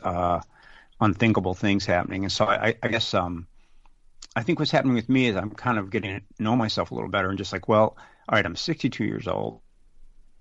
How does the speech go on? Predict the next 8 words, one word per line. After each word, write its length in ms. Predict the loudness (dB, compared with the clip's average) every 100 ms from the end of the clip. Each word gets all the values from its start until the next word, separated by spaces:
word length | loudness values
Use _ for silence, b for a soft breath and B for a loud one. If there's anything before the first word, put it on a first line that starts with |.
| -20 -20 -20 -4
been, 280 | 2 2 0 -4
um, 580 | -4 -2 -2 -4 -6 -10 -10 -12 -6
kind 220 | 0 2
of 80 | 2
neurotic 540 | -2 2 4 2 -2 -8
and 100 | -2
always 220 | 0 0
been, 340 | 0 -2 -4